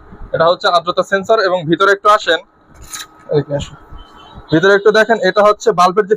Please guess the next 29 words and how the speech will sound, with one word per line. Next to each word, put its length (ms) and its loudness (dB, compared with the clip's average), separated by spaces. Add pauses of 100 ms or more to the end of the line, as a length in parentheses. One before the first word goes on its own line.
ফিনিশিং 320 0
গুলা, 260 2
আমাদের 280 -2
ভিতরে 240 0
ওয়্যারিং 360 4
বলেন, 180 0
ফিনিশিং 380 -4
গুলা 200 4 (600)
আলহামদুলিল্লাহ 500 4
সবার 240 2
তুলনায় 240 2
ব্যতিক্রম। 460 -2
এই 100 0
যে 80 2
এদিকে 180 0
একটু 120 0
লক্ষ্য 200 0
করেন, 200 2 (500)
অনেকে 280 4
দেখবেন 520 2
যে 180 0 (300)
এখানে 260 0
কিন্তু 300 0
কোনো 300 2
রকম 360 2
আপনার, 380 0
আহ, 300 4
রাং 240 0
দিয়ে 140 0